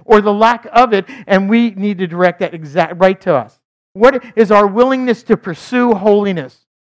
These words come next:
And Revelation is revealing how unholy they are in the condition that they find themselves in. And maybe,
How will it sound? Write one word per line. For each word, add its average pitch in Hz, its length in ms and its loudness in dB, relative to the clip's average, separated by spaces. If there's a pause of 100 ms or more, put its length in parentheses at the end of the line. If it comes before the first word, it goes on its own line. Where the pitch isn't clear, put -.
And 180 120 -6
Revelation 220 580 0
is 185 160 -8
revealing 190 460 0
how 185 280 -2
unholy 196 600 -2
they 160 180 -2
are 135 460 -6 (340)
in 233 80 -6
the 233 80 -6
condition 240 480 -8
that 220 220 -6 (180)
they 214 140 -2
find 214 400 -8
themselves 123 520 -18
in. - 60 -20 (320)
And 214 220 -6
maybe, 240 500 0